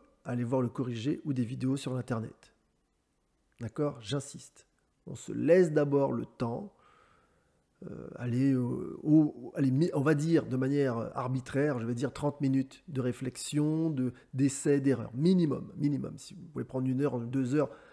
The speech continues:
c'est mieux, mais laissez-vous le temps de la réflexion. D'accord ? Et ensuite, je disais, vous pourrez aller voir le corrig-, le corrigé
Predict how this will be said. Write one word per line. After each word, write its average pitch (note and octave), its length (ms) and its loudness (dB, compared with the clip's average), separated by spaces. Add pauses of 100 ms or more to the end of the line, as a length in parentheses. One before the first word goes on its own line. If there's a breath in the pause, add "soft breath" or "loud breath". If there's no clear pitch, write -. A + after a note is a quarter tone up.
(120)
c'est - 180 -10
mieux, D3+ 200 6
mais C3+ 200 0 (1400 soft breath)
laissez-vous D3 640 4
le C3 120 2
temps D#3 280 2
de C#3+ 60 0
la B2+ 80 0
réflexion. - 500 -8 (720)
D'accord ? C3+ 400 -6
Et D3 220 -2
ensuite, E3 640 2
je C3 100 0
disais, B2 540 -2 (440)
vous D3 220 2
pourrez C#3+ 240 -2
aller B2+ 80 2
voir A#2+ 180 -2
le A#2+ 80 -2
corrig-, B2 420 -6
le C#3+ 100 0
corrigé B2+ 540 0